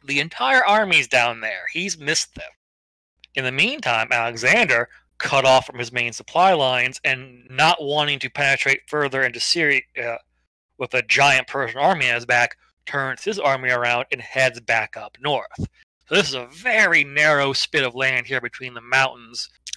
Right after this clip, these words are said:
and the Mediterranean. It's only about, about one to two kilometers wide. So there's not a whole lot of space for these big armies to fight. So Darius reaches this Panaris River here and decides this is where he's gonna make his stand.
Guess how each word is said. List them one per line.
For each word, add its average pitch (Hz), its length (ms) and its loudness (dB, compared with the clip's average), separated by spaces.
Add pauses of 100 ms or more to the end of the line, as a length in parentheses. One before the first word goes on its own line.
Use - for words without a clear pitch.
and 135 140 2
the 131 60 -6
Mediterranean. 120 760 0
It's 107 180 -12
only 165 220 -2
about, 127 320 2 (360)
about 117 320 -2 (340)
one 139 460 0
to - 60 -12
two 123 440 -6 (580)
kilometers 120 540 2
wide. 110 560 -4 (320)
So 123 180 -4
there's 117 200 -6
not 139 240 2
a 139 80 6
whole 147 260 2
lot 127 200 4
of 113 80 -6
space 139 600 2 (200)
for 143 200 -2
these 120 240 -4
big 120 380 -4 (100)
armies 113 380 -6
to - 60 -20
fight. 120 420 -2 (320)
So 117 140 -14 (120)
Darius 156 540 4
reaches 120 380 -8
this 123 220 -8
Panaris 131 560 -2
River 139 240 2
here 117 200 -2
and 110 100 -10
decides 113 300 -10
this 139 160 -8
is 160 60 -10
where 135 140 -6
he's 139 120 -2
gonna 117 180 -8
make 120 320 -4
his 117 220 -8
stand. - 560 -2